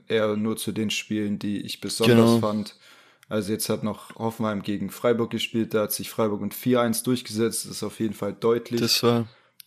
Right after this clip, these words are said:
Speaker 2: ja.
Speaker 1: Ja, ich glaub, Hoffenheim hatte eigentlich, als es noch knapper war, auch die ein oder andere Chance, das Spiel auch noch offen,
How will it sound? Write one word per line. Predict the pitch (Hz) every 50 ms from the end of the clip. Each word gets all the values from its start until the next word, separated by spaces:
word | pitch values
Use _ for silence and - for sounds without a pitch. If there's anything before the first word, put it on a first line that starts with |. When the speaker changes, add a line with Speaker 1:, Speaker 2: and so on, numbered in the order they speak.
| _ _ -
Speaker 2:
ja. | 110 120 123 - - - - _ _ - - - - _ - -
Speaker 1:
Ja, | - 110
ich | 107 -
glaub, | - 110 113 107 - -
Hoffenheim | 123 120 - 113 110 107 107
hatte | 110 110 - - 107
eigentlich, | 107 107 104 107 - -
als | 107 104 - -
es | - -
noch | 104 98 - -
knapper | - 110 107 - 110 107 98
war, | 104 104
auch | 98 -
die | - - 107
ein | 104 104 101
oder | 104 95 98
andere | 101 101 101 107
Chance, | 98 - - 104 101 101 - - -
das | 104 -
Spiel | - - - 107 104
auch | 104 98
noch | 101 98 - -
offen, | 110 - 110 101